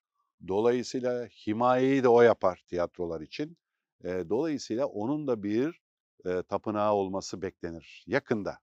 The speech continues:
Ama ne kadar yakında onu söylemek zor. E, son bir şey daha söyleyelim.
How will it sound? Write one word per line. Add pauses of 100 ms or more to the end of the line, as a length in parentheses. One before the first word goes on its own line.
(400)
Ama
ne
kadar
yakında (400)
onu
söylemek (300)
zor. (500)
E, (260)
son
bir
şey
daha
söyleyelim.